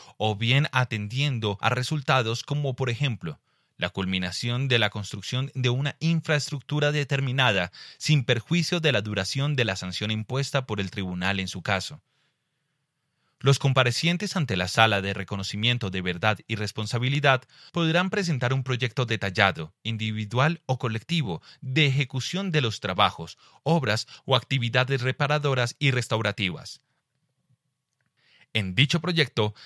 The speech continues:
se indicarán obligaciones, objetivos, fases temporales, horarios y lugares de la ejecución, así como las personas que lo ejecutarán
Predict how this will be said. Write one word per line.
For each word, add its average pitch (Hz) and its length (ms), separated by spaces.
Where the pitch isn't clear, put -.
se - 180
indicarán 165 580
obligaciones, 117 920
objetivos, 127 720
fases 160 320
temporales, 120 640
horarios 131 640
y 151 100
lugares 147 480
de 147 120
la 123 100
ejecución, 95 640
así 113 320
como 92 220
las 92 140
personas 107 480
que - 80
lo 104 80
ejecutarán 117 720